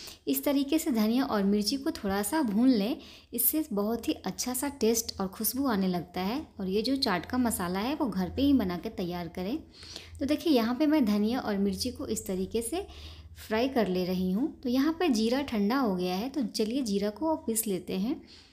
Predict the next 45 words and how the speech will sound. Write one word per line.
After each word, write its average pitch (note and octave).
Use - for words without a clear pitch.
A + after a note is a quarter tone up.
तो C4
यहाँ C4
पे E4
मैंने C4+
जीरा A3+
को C4+
मिक्सर B3+
ग्राइंडर G3
में C4
पीस B3+
लिया F3+
है। G#3
तो C4+
देखिए G#3
जीरा G#3
का C4
एक G#3
अच्छा B3+
सा D#4
पाउडर G#3
बन F#3
गया F3+
है। G#3
इस C4+
तरीके A#3+
से D#4+
जो G3+
धनिया G3+
और F#3
मिर्ची G3+
का C#4+
जो A#3
मैं C#4
भून G#3+
के D4
रखी A3
थी C#4
उसको -
भी E4+
मैं E4+
पीस G#3
लूँगी G3
सेम G3
प्रोसेस F#3
से। C#4